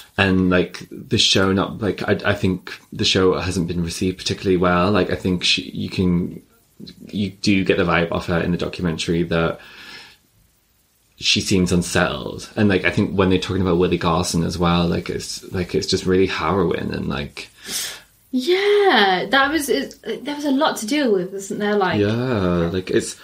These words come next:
Speaker 1: like, amazing that they were able to bring back the show, like, really, like, and, like, they were, like, ready to tackle, like, race issues and stuff. Like, it's,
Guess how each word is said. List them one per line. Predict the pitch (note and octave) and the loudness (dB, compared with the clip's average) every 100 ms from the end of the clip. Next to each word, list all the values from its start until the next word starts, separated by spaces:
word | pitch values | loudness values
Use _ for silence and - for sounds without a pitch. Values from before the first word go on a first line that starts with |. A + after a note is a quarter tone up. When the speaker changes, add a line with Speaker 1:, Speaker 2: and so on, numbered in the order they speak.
| - | -4
Speaker 1:
like, | B2 - - _ - | -2 -2 -6 _ 0
amazing | A2 G#2 G#2+ G#2 F2+ | 4 6 4 4 2
that | F2 - | 0 2
they | F#2+ | 2
were | F2+ | 4
able | D#2+ E2+ | 2 0
to | - | -2
bring | F#2 E2+ E2+ | 0 0 0
back | - - | -4 -2
the | |
show, | F2+ F2+ E2+ F#2 | -2 2 2 2
like, | F#2 - - | -2 -6 -8
really, | F#2 F#2 F2 E2+ F2 E2+ | 0 2 2 2 2 0
like, | F2 E2 - _ _ - - _ - | -2 -4 -6 _ _ -20 -20 _ -2
and, | F#2+ | 2
like, | F2 E2+ - _ _ | 2 0 -10 _ _
they | G2+ G#2 F#2+ | -4 2 4
were, | F#2 | 4
like, | F2+ F2 | 2 0
ready | F2+ F#2 F2+ F2+ | 0 2 2 0
to | - | -4
tackle, | - F2 - E2+ | -6 -4 0 0
like, | E2 E2 | 0 0
race | F2 F2 E2+ | 0 0 0
issues | E2 F2+ F2 | -4 -2 -2
and | E2+ | -2
stuff. | F2 F2 - | 0 -2 -2
Like, | F2 - | -6 -4
it's, | - - | -6 -6